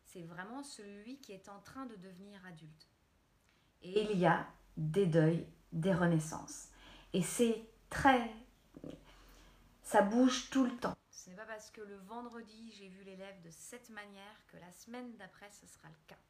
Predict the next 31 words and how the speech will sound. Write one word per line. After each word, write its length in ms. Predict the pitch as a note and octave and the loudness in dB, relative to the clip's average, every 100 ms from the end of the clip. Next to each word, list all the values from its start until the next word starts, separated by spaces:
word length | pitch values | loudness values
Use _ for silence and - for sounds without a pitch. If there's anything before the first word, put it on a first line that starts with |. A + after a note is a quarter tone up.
| _ _ _ _ - _ _ _ | _ _ _ _ -20 _ _ _
Ça 80 | D#3 | -20
ne 100 | E3 | -20
fonctionne 640 | - B3 A#3+ - F#3+ F3+ | -4 0 2 2 -2 2
pas 140 | G3 | 0
comme 240 | F#3+ E3+ E3 | 0 -2 -4
ça. 120 | - _ _ _ _ _ _ _ _ _ | -8 _ _ _ _ _ _ _ _ _
Et 40 | - | -20
c'est 120 | G#3+ | -12
la 80 | B3 | -8
même 160 | D4 | -6
chose 220 | C#4+ F4 - | -8 -12 -18
pour 220 | G#3+ G3 | -20 -14
nous. 180 | B3 C#4+ _ _ _ _ _ _ _ _ _ _ _ | -12 -14 _ _ _ _ _ _ _ _ _ _ _
Sauf 220 | - G#3 | -8 -6
qu'on 160 | - F3 | 0 2
le 140 | D#3 D#3 | 2 0
cache. 540 | D#3 - - - - - _ - - - - _ - | -4 -2 -4 -4 -8 -20 _ -20 -20 -20 -20 _ -14
Sauf 300 | - G#3 - | -4 -4 -4
qu'on 220 | - E3 | -2 -2
se 160 | D#3 E3 | -2 2
voile 260 | F3 E3+ | 4 4
la 120 | D#3 | 0
face. 480 | D#3 - - - - - _ _ _ _ _ _ _ _ - - - - - - - - - | -4 -8 -8 -12 -14 -20 _ _ _ _ _ _ _ _ -20 -20 -20 -20 -20 -20 -20 -20 -2
Et 80 | F3+ | 0
donc 140 | G#3+ | 2
cette 240 | G#3+ C4 C4 | 4 4 6
année, 420 | G3+ G3 C4 D#4 - _ _ _ _ _ _ - | 4 4 0 -2 -16 _ _ _ _ _ _ -16
j'étais, 540 | - G3+ - G#3 G3+ - - - - | -6 -4 0 0 -2 -12 -20 -20 -8
et 80 | F3 | -6
ce 160 | - | 6
matin, 440 | C#4+ G3+ - G3+ | 8 8 4 -4